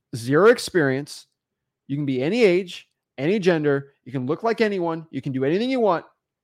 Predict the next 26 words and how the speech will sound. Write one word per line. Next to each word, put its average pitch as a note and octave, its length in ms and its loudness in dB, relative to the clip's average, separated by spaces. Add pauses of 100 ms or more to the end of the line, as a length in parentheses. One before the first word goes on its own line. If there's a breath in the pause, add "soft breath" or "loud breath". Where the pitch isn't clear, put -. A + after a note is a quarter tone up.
(300)
and D3 120 -6
you D#3+ 60 -4
can D3 180 -10
go D#3 120 0
make D#3+ 200 -4
a A#2 80 -4
hundred E3 400 -8
grand A#2+ 400 -6 (920)
in A#2+ 220 -12 (120)
a A#2 40 -8
year. G#2 300 -14 (180)
You D3+ 120 -8
can F#3+ 80 -8
make G3 220 -4 (260)
thirty F3 440 0
grand B2 440 -8 (140)
in C3 100 -4
a A2 40 -4
month A#2 500 -6 (360)
with C3 140 -10
no C#3 240 0
money, D3+ 420 0
no C3 300 0
experience, C3+ 720 -6 (320)
straight D#3 440 0
up C#3 300 0